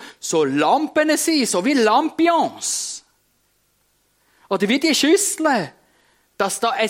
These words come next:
Licht drinnen ist, das aus uns rausleuchtet. Das ist unsere Berufung. Dass wir Lampions sind auf dieser Welt. Jetzt, was ist das Licht, wo, wo in uns innen leuchtet?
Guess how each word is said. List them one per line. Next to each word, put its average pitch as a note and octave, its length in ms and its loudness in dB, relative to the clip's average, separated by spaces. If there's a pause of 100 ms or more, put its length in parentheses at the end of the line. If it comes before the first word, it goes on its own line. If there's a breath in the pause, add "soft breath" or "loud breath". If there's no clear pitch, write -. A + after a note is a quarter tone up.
(120)
Licht A#3 540 0
drinnen D4+ 260 2
ist, C#4 180 -2
das A#3+ 60 0
aus G3+ 180 2
uns G#3 340 0
rausleuchtet. D4 920 -2
Das C4 200 -4
ist C#4+ 140 -4
unsere B3 280 -6
Berufung. G3+ 640 -8 (400 loud breath)
Dass F#3+ 240 -2
wir G#3+ 140 2
Lampions A3+ 800 2
sind G#3 240 0
auf E3+ 140 -6
dieser F3 280 0
Welt. D3 400 -4 (3250 soft breath)
Jetzt, A3 260 2
was F#3+ 120 -2
ist C4+ 220 0
das - 160 -2
Licht, B3 720 -2
wo, F#3 260 -6
wo G3 140 -8
in G#3 160 -4
uns G#3 240 -2
innen A3+ 320 -2
leuchtet? A#3 520 -8